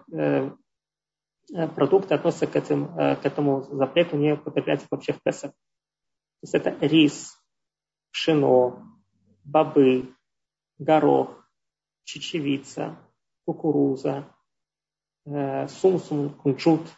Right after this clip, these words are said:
да, хумус, э, киноа, э, э, с-, э, с-, с-, с-, э, семечки подсолнуха,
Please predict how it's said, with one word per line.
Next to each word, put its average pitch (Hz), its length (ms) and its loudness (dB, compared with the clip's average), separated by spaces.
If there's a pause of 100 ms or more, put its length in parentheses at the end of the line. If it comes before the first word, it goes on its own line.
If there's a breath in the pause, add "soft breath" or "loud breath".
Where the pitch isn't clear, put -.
(240)
да, 156 320 -4 (400)
хумус, 160 580 2 (680)
э, 139 520 0 (460)
киноа, 139 680 4 (1160)
э, 135 460 0 (840)
э, 135 880 -4
с-, - 140 -8
э, 139 360 0
с-, - 160 -12 (440)
с-, - 260 0
с-, - 80 -12
э, 143 380 4
семечки 180 440 2
подсолнуха, 139 960 0